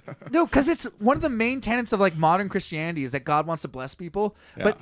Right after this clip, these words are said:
Speaker 1: the original bless-, like, the blessing, God's blessing on Israel, was stolen from the guy's brother and then ran out. There's a finite number of blessing that exists.
Speaker 2: Yeah.
Speaker 1: It's fucking retarded.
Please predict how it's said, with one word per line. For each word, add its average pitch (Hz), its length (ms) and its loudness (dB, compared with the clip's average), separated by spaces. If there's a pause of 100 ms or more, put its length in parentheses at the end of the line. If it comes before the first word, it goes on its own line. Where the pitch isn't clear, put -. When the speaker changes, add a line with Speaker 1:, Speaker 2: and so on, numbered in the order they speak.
(140)
Speaker 1:
the 220 260 2
original 285 840 4
bless-, 233 380 2
like, 190 220 -2
the 339 340 0
blessing, 220 600 2 (100)
God's 226 320 4
blessing 254 280 -4
on 233 100 -6
Israel, 190 380 0 (180)
was 254 140 2
stolen 277 880 4 (340)
from 254 180 -2
the 262 60 -4
guy's 240 320 2
brother 185 580 0 (280)
and 262 160 4
then 277 240 4 (220)
ran 262 340 4
out. 269 340 2 (140)
There's 208 180 2
a 214 60 2
finite 240 600 0
number 226 280 0
of 214 140 0
blessing 202 400 2
that 170 140 0
exists. 143 520 -4
Speaker 2:
Yeah. 143 280 0 (220)
Speaker 1:
It's 226 200 -2 (920)
fucking 208 360 0
retarded. 151 500 -2